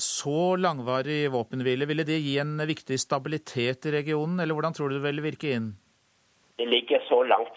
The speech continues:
Speaker 2: fram, eh, dette her, men det er klart, hvis, hvis palestinerne da også nå, eh, samles, som det nå ser ut, til at denne krigen mot Gaza-stripen gjør at både Fatah, det største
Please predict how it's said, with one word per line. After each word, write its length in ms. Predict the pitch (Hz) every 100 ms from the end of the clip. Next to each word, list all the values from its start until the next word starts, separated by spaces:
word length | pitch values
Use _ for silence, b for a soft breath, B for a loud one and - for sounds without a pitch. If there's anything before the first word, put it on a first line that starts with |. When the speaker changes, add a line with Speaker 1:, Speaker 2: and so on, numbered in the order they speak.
| -
Speaker 2:
fram, 360 | 117 127 135
eh, 240 | 120 120 113
dette 240 | 104 -
her, 240 | 104 104 98
men 220 | 117 123 -
det 80 | 127
er 100 | 127
klart, 220 | 117 120
hvis, 160 | 131 - -
hvis 160 | 131 127 -
palestinerne 720 | 135 139 - 131 147 165 156
da 260 | 135 120 120 B B B
også 520 | - - - 170 156 131
nå, 120 | 131 135 -
eh, 120 | 110 - -
samles, 340 | 101 101 120 - -
som 100 | 143
det 120 | 127 123
nå 100 | 123
ser 140 | 127 117
ut, 320 | 143 160 - - - B B
til 140 | 147 117
at 220 | 113 - 120
denne 220 | 117 117 113
krigen 380 | - 113 113 120
mot 140 | 113 117
Gaza-stripen 840 | 101 90 - 120 - 120 104 113 110 B B
gjør 220 | 113 113 113
at 140 | -
både 320 | 120 92 - 95
Fatah, 400 | - - - 139 120
det 100 | 107
største 340 | - - -